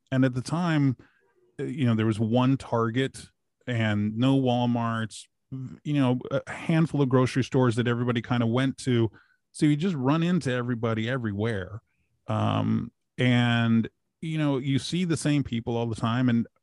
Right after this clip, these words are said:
my stories were personal. And later, over time, as it changed into getting more tips, because you,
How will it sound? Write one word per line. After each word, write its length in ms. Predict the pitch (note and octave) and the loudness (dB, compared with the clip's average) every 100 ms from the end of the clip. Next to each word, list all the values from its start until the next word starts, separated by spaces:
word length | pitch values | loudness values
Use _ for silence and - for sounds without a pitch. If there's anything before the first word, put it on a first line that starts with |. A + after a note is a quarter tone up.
| _ | _
my 260 | - C3+ D#3+ | -6 -4 -2
stories 440 | - E3 D3+ C#3 | -2 0 0 0
were 120 | B2 A#2 | 0 -4
personal. 720 | - E3 - B2+ G#2+ G#2 - _ _ _ - | -6 -8 0 2 4 2 -2 _ _ _ 0
And 180 | C#3 D3 | 2 4
later, 440 | F3 F#3 D#3+ C3 | 4 6 6 6
over 240 | C#3 C3 | 2 2
time, 760 | A#2 - D3+ C#3+ B2 A2 A#2 A#2 - _ _ _ | -2 0 2 4 4 2 0 -2 -10 _ _ _
as 220 | B2 B2+ B2 | -6 -4 -4
it 160 | C3+ A#2 | -6 -6
changed 520 | - D3+ C#3+ C3+ A#2 | 0 4 4 4 4
into 640 | A#2+ A2+ - A#2 A2+ A2 | 2 2 2 2 2 0
getting 320 | G#2+ A#2 A#2 | 0 0 0
more 140 | A2 G2+ | 0 -2
tips, 420 | - G2+ - - | -6 -10 -10 -8
because 340 | B2 B2+ B2+ | -2 2 2
you, 120 | C#3 | 2